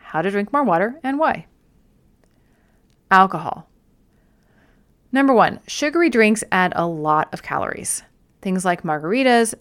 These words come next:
mixers, or eggnog have lots of sugar. Try sticking with wine or beer or low-carb mixed drinks like vodka tonic.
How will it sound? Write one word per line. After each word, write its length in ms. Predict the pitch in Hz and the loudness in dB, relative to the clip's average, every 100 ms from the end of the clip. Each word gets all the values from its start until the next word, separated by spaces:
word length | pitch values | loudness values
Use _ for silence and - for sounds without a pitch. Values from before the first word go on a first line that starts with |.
| - | -6
mixers, 580 | 185 214 220 208 202 - | -2 -2 0 -2 -2 -6
or 200 | 175 180 - | -6 -4 -2
eggnog 400 | 190 185 156 151 | -2 0 -2 -2
have 300 | - 170 165 | -8 -10 -8
lots 420 | - 143 139 - - | -6 -4 -4 -8 -12
of 100 | 165 | -12
sugar. 400 | - - - - _ _ _ _ _ _ _ _ _ | -8 -8 -8 -12 _ _ _ _ _ _ _ _ _
Try 240 | - 226 262 | -4 -2 0
sticking 340 | - 240 240 | -2 0 2
with 180 | 226 220 | 2 0
wine 360 | 185 175 185 - | 2 2 2 -2
or 100 | 214 | -4
beer 360 | 190 165 170 - | -2 0 0 0
or 260 | 233 233 | 2 4
low-carb 680 | 220 208 220 220 202 185 180 | 6 6 6 4 2 2 2
mixed 280 | 180 185 - | -4 -4 -6
drinks 320 | 180 170 - | -8 -8 -6
like 220 | 156 160 | -6 -6
vodka 300 | - 156 160 | -2 -2 -2
tonic. 380 | 156 - - - | -8 -10 -10 -16